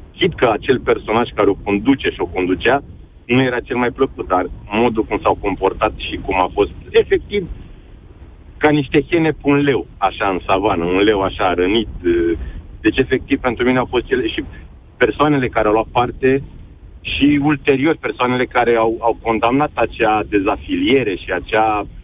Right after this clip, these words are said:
uh, cum să, nedreptate, au, după aceea au luat parte la nou proiect, care acum se bucură de un, nu că sunt invidios pe cei de la C S U,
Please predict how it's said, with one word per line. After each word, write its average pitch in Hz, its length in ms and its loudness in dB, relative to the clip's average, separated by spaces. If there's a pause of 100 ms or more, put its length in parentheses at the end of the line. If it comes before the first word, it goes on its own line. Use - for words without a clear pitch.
(300)
uh, 98 640 2 (400)
cum 82 140 -6
să, 101 80 2 (100)
nedreptate, 110 800 0 (580)
au, 120 220 2
după 123 280 -2
aceea 147 280 2
au 143 60 2
luat 147 220 2
parte 147 320 -2
la 135 100 4
nou 139 320 4
proiect, 139 320 2 (760)
care 104 540 2 (300)
acum 107 480 0
se 107 60 -2
bucură 104 460 0
de 101 60 -2
un, 101 100 2 (160)
nu 135 100 4
că 135 200 0
sunt 113 180 -6
invidios 101 520 0
pe 107 100 -2
cei - 180 -4
de 85 100 -4
la 87 100 0
C 85 100 -8 (200)
S - 0 - (160)
U, 85 40 -4